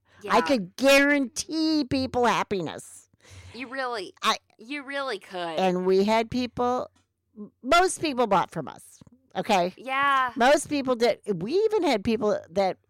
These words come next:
Speaker 1: came in and wanted to buy machines of ours that didn't have the self-threading and the, um,
Speaker 2: Self-tension.
Speaker 1: self-tensioning and all this. And we'd say, we'd look at them and we'd go,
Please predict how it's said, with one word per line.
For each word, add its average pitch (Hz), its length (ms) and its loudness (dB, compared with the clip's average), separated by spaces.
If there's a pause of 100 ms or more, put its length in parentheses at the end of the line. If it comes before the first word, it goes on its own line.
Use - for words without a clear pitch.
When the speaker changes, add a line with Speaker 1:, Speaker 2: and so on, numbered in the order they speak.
(340)
Speaker 1:
came 254 300 0
in 233 200 0
and 175 180 -8
wanted 240 300 -2
to 233 60 0
buy 190 420 0 (380)
machines 185 560 -6
of 180 120 -4
ours 165 260 -2
that 196 240 -4
didn't 247 400 -8 (280)
have 185 260 -4
the 170 100 -8
self-threading 160 1000 -4
and 160 240 -12
the, 156 260 -8 (440)
um, 151 480 -8 (540)
Speaker 2:
Self-tension. 214 480 -12
Speaker 1:
self-tensioning 202 1080 -2
and 175 80 -6
all 190 160 0
this. 196 260 -2 (360)
And 208 160 -2
we'd 196 180 2
say, 180 380 2 (260)
we'd 196 200 2
look 214 180 -2
at 214 80 -2
them 214 240 0
and 202 80 2
we'd 190 180 2
go, 165 260 0